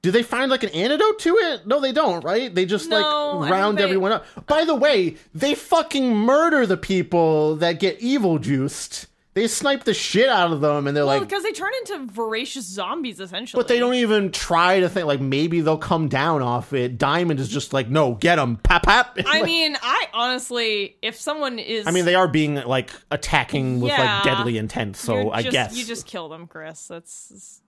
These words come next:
Speaker 1: It's just, it seems very cold. In, like, and it, there's not mu-, like, I think one character for a second, I think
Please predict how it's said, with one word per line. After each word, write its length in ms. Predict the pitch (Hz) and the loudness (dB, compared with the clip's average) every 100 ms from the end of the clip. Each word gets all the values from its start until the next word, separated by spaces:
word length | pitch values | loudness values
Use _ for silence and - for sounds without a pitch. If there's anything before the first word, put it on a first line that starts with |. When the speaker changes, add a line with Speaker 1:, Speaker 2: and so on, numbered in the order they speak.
| _ | _
Speaker 1:
It's 240 | 208 202 - | -4 -4 -2
just, 180 | 226 - | -4 -4
it 140 | 226 | -6
seems 380 | - 220 208 156 | -2 0 0 -2
very 480 | 135 165 165 160 156 | 0 2 2 2 0
cold. 840 | - - 127 117 123 120 117 127 127 _ _ _ _ _ _ - | -6 -2 0 0 -2 -2 -2 -4 -4 _ _ _ _ _ _ -4
In, 180 | 139 139 | -4 -2
like, 240 | 147 143 139 | -2 -2 0
and 260 | 160 156 | 0 0
it, 180 | 165 127 | -2 -2
there's 220 | 156 151 | 0 0
not 320 | 151 151 160 | 2 4 2
mu-, 220 | 147 135 147 | 2 0 0
like, 240 | 156 147 | 0 0
I 80 | 143 | -2
think 180 | 139 151 | -2 -2
one 260 | 123 156 | 2 0
character 320 | 156 151 147 135 | 2 0 0 -2
for 120 | 139 | -4
a 60 | |
second, 420 | 127 147 - 143 127 | 0 -2 0 -4 -4
I 40 | |
think 160 | 180 | -4